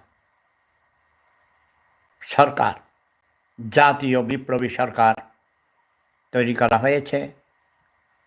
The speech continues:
এখনো সেই বিষয়ে গভীর রাত পর্যন্ত মিটিং চলছে, গোপন মিটিং।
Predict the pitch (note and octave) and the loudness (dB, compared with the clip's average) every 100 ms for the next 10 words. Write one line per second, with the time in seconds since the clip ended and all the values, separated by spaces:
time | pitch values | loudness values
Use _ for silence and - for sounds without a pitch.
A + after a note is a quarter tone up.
0 | _ _ _ - B2 C#3 C3+ C3+ - - | _ _ _ -4 0 2 2 0 -6 -14
1 | A#2 F#2+ _ - - _ _ _ - - | -16 -16 _ -20 -20 _ _ _ -14 -2
2 | B2+ A#2+ A#2 B2+ A#2 G#2 - _ _ _ | 0 0 -2 2 2 0 -10 _ _ _
3 | _ _ _ A#2 A#2+ C3+ C3 A#2+ B2 B2 | _ _ _ -4 0 2 2 4 2 2
4 | - A#2 - A2+ G#2 G#2+ F#2+ _ _ _ | -4 -10 -6 -8 -6 -10 -12 _ _ _
5 | _ _ _ - A2+ C3+ B2+ A#2+ C3+ C3 | _ _ _ -10 -4 0 0 2 0 0
6 | - C3 - _ _ _ _ _ _ _ | -6 -6 -8 _ _ _ _ _ _ _
7 | _ _ _ _ _ _ _ _ _ _ | _ _ _ _ _ _ _ _ _ _
8 | _ _ _ - B2+ C3 B2+ A#2+ A#2+ B2 | _ _ _ 0 0 4 2 2 -2 -6